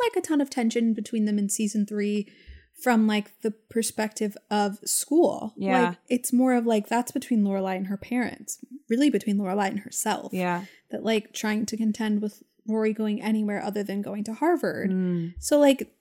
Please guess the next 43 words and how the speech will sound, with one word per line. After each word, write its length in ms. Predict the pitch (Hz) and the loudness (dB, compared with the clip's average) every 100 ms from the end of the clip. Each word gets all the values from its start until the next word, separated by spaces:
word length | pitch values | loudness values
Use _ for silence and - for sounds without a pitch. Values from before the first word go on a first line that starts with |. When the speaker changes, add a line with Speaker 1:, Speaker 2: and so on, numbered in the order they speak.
| _ | _
Speaker 1:
it 180 | - 240 | -6 0
would 120 | 254 | 2
have 100 | 277 | 2
been 180 | 330 349 | 4 2
kind 320 | 330 320 302 | 4 6 8
of 220 | 285 226 - _ | 6 4 -2 _
boring 540 | - 180 180 208 214 214 | -4 -2 0 2 2 0
in 300 | - 208 202 | 2 2 2
regards 540 | 202 202 202 196 208 | 0 -4 -4 -4 -4
to 140 | - 220 | -4 -4
their 240 | 190 190 | -4 -4
relationship 760 | 226 262 269 - 277 285 285 - | 0 2 0 2 0 2 0 -2
to 80 | |
have, 260 | 233 233 220 | -2 0 0
like, 240 | 220 208 _ _ - | 0 -2 _ _ 0
no 380 | 208 208 208 214 | 2 4 4 2
tension 460 | 220 220 262 254 | 0 -2 2 2
between 420 | 247 262 277 269 | 2 0 2 2
them. 280 | 277 285 - | 4 4 2
Speaker 2:
Mm-hmm. 300 | 196 190 196 220 _ | 2 -2 -4 -8 _
Speaker 1:
'Cause 120 | - 269 | -4 0
that's 180 | 285 | 0
kind 260 | - 302 339 | 0 0 2
of, 80 | 403 | 2
like, 160 | 339 | 2
the 140 | 240 208 | 2 0
only 300 | 202 208 208 | 2 2 0
real 500 | 190 190 190 185 196 - _ | 0 -2 0 -2 -4 -6 _
thing 160 | 226 214 | -2 -2
that 120 | 208 | -2
comes 240 | - 208 - | -2 -4 -4
between 360 | 202 - 226 | -8 -4 -2
them 160 | 202 - | -2 -4
is, 100 | - | -10
like, 120 | - - | -10 -16
she 120 | - | -14
breaks 240 | - - | -14 -10
her 80 | - | -2
arm, 380 | 247 277 285 277 _ _ | 4 6 4 2 _ _
it's 100 | - - | -14 -8
the 100 | - | -2
Jess 320 | 220 247 - | 2 2 2
thing 360 | 247 247 240 | 2 2 2